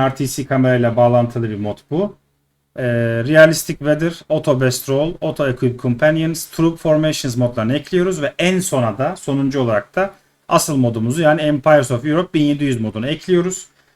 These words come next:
Bu şekilde kaydettikten sonra tabii ki bu mod şeyini kullanıyorsanız eğer sol tarafta bir Load Order şeyi, butonu göreceksiniz. Niye göremiyorsunuz? Kafamdan ötürü.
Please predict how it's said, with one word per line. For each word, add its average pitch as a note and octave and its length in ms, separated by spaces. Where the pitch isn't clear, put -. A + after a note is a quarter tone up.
Bu G#3 80
şekilde D3 400
kaydettikten D#3+ 680
sonra D#3 340
tabii D3+ 280
ki C3+ 140
bu C#3 80
mod D3 260
şeyini B2+ 360
kullanıyorsanız C3 640
eğer C#3 280
sol F3 280
tarafta D#3 340
bir E3 60
Load D#3 340
Order C3 580
şeyi, A2+ 440
butonu A#2+ 340
göreceksiniz. B2+ 800
Niye B2+ 160
göremiyorsunuz? G#2+ 720
Kafamdan A2 380
ötürü. B2 320